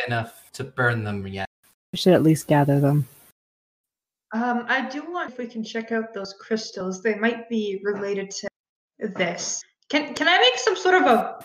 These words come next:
Speaker 3: check on those crystals? Like, what do I know about them? Like a vibe
Speaker 1: Um,
Speaker 3: check?
Speaker 1: vibe check? Uh, roll for vibe.
Speaker 3: What, what,
Speaker 1: Uh,
Speaker 3: what? <laughs>
Speaker 1: roll a nature.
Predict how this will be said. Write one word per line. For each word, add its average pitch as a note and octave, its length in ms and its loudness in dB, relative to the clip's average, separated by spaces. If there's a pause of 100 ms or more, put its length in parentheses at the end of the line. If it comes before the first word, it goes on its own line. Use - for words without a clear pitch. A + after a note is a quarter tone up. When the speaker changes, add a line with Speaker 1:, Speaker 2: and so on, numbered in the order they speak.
(180)
Speaker 3:
check - 480 0
on C#4+ 200 4
those D4 200 0
crystals? D4+ 580 -6
Like, G3+ 140 -6
what B3 100 -8
do B3 60 -2
I G#3 100 -4
know G3 300 -2
about C4 400 -4
them? C4+ 480 -6 (260)
Like - 100 -8
a - 40 -4
vibe C#3 340 2
Speaker 1:
Um, C3 100 -4
Speaker 3:
check? C#4 300 -4 (580)
Speaker 1:
vibe A#2+ 280 0
check? D#3 400 -6
Uh, B2 240 0
roll F3 180 -6
for A#2 260 -10
vibe. G2 260 -6 (540)
Speaker 3:
What, A#3 180 0
what, A#3 180 6 (280)
Speaker 1:
Uh, B3+ 100 4
Speaker 3:
what? - 380 2 (460)
<laughs> C5+ 200 0 (720)
Speaker 1:
roll A#3 320 6
a E3 140 6
nature. A#2+ 840 -2